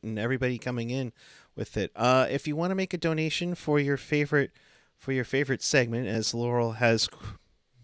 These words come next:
completely, uh, <laughs> does herself,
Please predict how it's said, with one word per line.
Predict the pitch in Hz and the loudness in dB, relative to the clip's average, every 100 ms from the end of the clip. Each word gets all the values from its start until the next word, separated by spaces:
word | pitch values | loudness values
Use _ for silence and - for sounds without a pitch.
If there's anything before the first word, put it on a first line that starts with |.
| - | -10
completely, | - 120 117 143 156 - 127 113 127 | -6 -6 -4 0 0 0 -4 -4 0
uh, | 117 117 - - - - - - | 2 2 0 -12 -20 -20 -2 2
<laughs> | 139 - 147 - _ _ - - 127 | 2 4 0 0 _ _ -12 -12 -2
does | - 143 139 | 4 6 6
herself, | 151 135 - 135 110 110 | 2 2 6 6 4 0